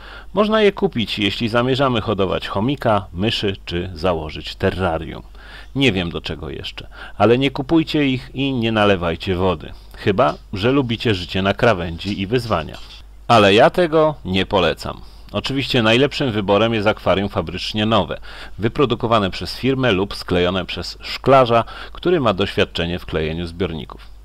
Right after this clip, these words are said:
Macie wtedy gwarancję, na podstawie której możecie dochodzić swoich praw w wypadku reklamacji i w sumie minimalną szansę na rozsypanie się akwarium po tygodniu.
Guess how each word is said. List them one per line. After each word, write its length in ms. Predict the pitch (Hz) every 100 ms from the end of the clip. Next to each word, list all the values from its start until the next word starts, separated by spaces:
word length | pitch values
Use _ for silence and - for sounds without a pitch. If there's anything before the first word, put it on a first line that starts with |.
| - -
Macie 300 | 95 104 107
wtedy 260 | 110 95
gwarancję, 560 | 87 92 113 131 139 135 -
na 100 | 95
podstawie 440 | - 92 - 85 82
której 360 | - 104 98 - - -
możecie 380 | 90 87 85 87
dochodzić 400 | 80 92 90 87
swoich 320 | - 73 76
praw 260 | - 123 120
w 20 |
wypadku 440 | 110 113 87 - 78
reklamacji 640 | 78 90 104 127 - 120 - - -
i 140 | - 180
w 60 |
sumie 440 | - 135 120 113 110 - -
minimalną 600 | 104 151 120 98 92 73
szansę 400 | - 95 92 98
na 300 | 85 76 82
rozsypanie 640 | 92 - - - 82 80
się 160 | 80 85
akwarium 480 | 78 - 78 76 78
po 100 | 78
tygodniu. 460 | 85 78 67 71